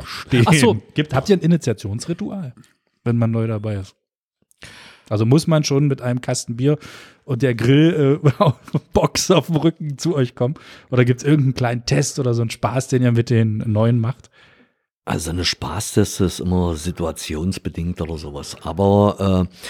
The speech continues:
Speaker 3: wenn kleine Fehler so sich einschleichen bei uns, zum Beispiel, wir haben ein Ritual. Raucher.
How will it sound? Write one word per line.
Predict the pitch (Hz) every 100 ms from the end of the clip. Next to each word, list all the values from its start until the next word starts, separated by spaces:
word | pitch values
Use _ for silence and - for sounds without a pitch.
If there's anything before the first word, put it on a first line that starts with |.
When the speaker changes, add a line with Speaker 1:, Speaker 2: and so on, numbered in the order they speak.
| - -
Speaker 3:
wenn | 104 117
kleine | 104 92 139 165
Fehler | - 120 147 147 147 143
so | 110 110 120 127 131 123 110
sich | 95 104 - -
einschleichen | 85 147 - 110 104 113 123
bei | 101
uns, | 92
zum | -
Beispiel, | 87 - 110
wir | 90
haben | 85 92
ein | 90
Ritual. | 90 78 58 76 80 - _ _ _ _ _ _ - - - - _ _ -
Raucher. | 82 82 69